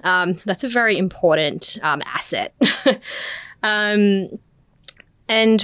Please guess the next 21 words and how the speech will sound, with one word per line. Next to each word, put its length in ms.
whether 280
or 80
not, 280
uh, 300
you 80
know, 60
i-, 380
is 120
it 120
worthwhile 400
holding 480
insurances 560
within 180
your 180
super, 320
or 260
do 120
you 160
look 180
at 200
other, 360